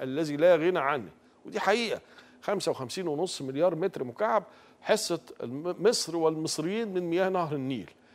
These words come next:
ستين في المية فقط للقطاع الزراعي، ستين في المية، وباقي هذه الحصة لكافة المناحي الأخرى.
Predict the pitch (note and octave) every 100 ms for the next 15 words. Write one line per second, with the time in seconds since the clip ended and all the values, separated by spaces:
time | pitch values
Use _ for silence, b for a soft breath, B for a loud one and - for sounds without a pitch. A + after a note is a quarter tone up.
0 | b b b b b b _ - - -
1 | D4+ A3 A3 A#3 B3 G3 B3+ C4 C4 -
2 | - _ _ _ C#3+ F3 - B3 A#3+ D#3+
3 | E3+ G3 G#2+ - - - - A3 F#3 F3+
4 | G3 G3 G2 - _ _ b b b b
5 | b b - C#3 F3+ B3+ B3 G3 G3 D3+
6 | A#2+ B2 D#3 D#3+ A3 G3+ D#3+ C#3+ A3+ -
7 | A#3 A3+ - - - D#3+ F3+ D#3+ - -
8 | A#3+ - F#3 - - C3+ B2+ B2 B2+ G1+
9 | G1+ - C#3+ F#3+ G3+ F#3 D#3+ B2+ B2 G#2+